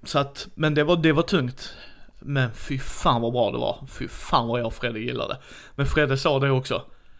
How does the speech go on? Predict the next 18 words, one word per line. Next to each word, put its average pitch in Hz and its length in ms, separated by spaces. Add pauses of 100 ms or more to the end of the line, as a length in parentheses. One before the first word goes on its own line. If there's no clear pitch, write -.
(180)
"Var 143 180
det 139 80
värt 160 400 (100)
all 165 200
tid 147 320
det 143 80
tog? 180 380 (1160)
Vi 156 140
får - 120
spela 165 340
det 139 80
mer, 180 180
Micke, 123 240
annars 135 460
var 151 160
det 127 60
inte 135 200
det." - 100